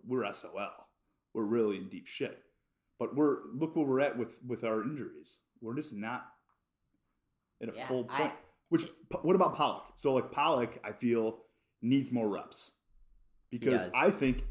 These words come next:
Speaker 1: in the back end of the regular season, when all of our, all of our studs are healthy and, and playing full strength, I think Pollock's gonna be a pivotal player i-, i-, within, you know,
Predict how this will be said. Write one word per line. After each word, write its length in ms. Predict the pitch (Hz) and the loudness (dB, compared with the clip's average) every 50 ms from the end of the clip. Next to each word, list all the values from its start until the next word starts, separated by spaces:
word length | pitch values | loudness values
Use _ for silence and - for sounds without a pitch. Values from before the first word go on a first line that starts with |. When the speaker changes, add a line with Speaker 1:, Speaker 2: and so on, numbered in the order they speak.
| - - - | -6 -2 0
Speaker 1:
in 120 | 131 123 | 2 2
the 60 | 123 | 4
back 280 | 110 117 117 120 117 - | 4 4 4 4 2 2
end 140 | 135 123 120 | 2 2 2
of 40 | 117 | 0
the 60 | 110 | 2
regular 300 | 110 110 117 120 113 107 | 2 2 2 2 0 -2
season, 420 | - - 107 107 110 151 175 175 170 - _ _ _ - | -2 -4 -4 -4 -4 -4 -6 -8 -10 -12 _ _ _ -2
when 180 | 113 117 113 98 - - - | 0 0 0 -2 -4 -6 -4
all 200 | 107 113 123 127 | 0 2 2 2
of 60 | 120 127 | 4 2
our, 200 | 123 107 - - - - - - 82 - | 2 0 0 -4 -10 -16 -14 -8 -4 0
all 160 | 120 127 131 | 2 4 4
of 60 | 123 | 4
our 100 | 120 117 | 2 0
studs 420 | - - - 113 110 120 120 110 | 0 0 2 4 4 4 4 2
are 240 | 82 110 110 107 107 | 2 4 6 6 6
healthy 460 | - - 101 107 107 - 120 117 110 | 4 4 4 4 4 4 4 4 4
and, 100 | 107 107 | 4 2
and 300 | - 110 107 104 104 95 - - - - _ _ _ _ _ - | 2 2 2 2 2 2 -2 -8 -20 -20 _ _ _ _ _ -2
playing 360 | - 123 113 113 117 113 - | 2 4 6 6 6 6 6
full 180 | - 117 110 | 4 2 2
strength, 420 | 107 - - 101 98 127 139 - - - _ _ _ _ _ _ _ _ _ - | 2 0 0 0 0 0 -2 -4 -8 -20 _ _ _ _ _ _ _ _ _ 0
I 100 | 110 104 | 2 4
think 240 | - 143 123 - | 4 4 4 2
Pollock's 400 | - - - 117 123 127 113 - | 0 2 4 6 6 6 4 2
gonna 160 | - - 113 110 | 0 2 2 4
be 120 | 110 104 | 4 4
a 40 | 98 | 2
pivotal 440 | - - - 110 104 110 104 104 98 | 2 0 0 0 2 2 0 -2 -2
player 640 | - - - 117 117 110 104 101 98 95 - - _ _ _ _ _ _ _ _ _ _ _ _ _ _ _ _ _ _ _ _ _ _ _ - | -2 0 2 4 6 6 6 6 4 2 -2 -6 _ _ _ _ _ _ _ _ _ _ _ _ _ _ _ _ _ _ _ _ _ _ _ -10
i-, 60 | - - - - | -10 -8 -4 0
i-, 40 | - 117 | 0 2
within, 680 | 113 117 120 120 - 117 113 110 107 104 104 107 104 - - _ _ - | 6 6 6 6 6 6 4 6 6 6 6 4 4 0 -8 _ _ 0
you 80 | 113 107 | 0 0
know, 240 | 92 82 95 - | 0 0 -4 -8